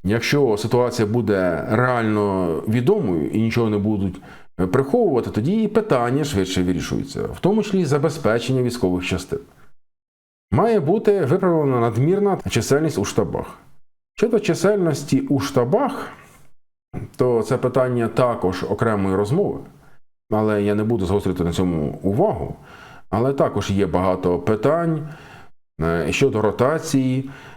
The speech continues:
Е, Зеленський також про це пише, що потрібно побудувати в армії дієву систему ротації. Він наводить, е, такі приклади, що за основу можна взяти досвід окремих бойових бригад З С У,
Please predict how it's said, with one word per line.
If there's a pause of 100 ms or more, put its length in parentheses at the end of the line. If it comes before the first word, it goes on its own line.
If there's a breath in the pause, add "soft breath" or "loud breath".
(220 loud breath)
Е,
Зеленський
також
про
це
пише,
що
потрібно
побудувати
в
армії
дієву
систему
ротації. (600 loud breath)
Він
наводить,
е,
такі
приклади,
що
за
основу
можна
взяти
досвід
окремих
бойових
бригад
З
С
У,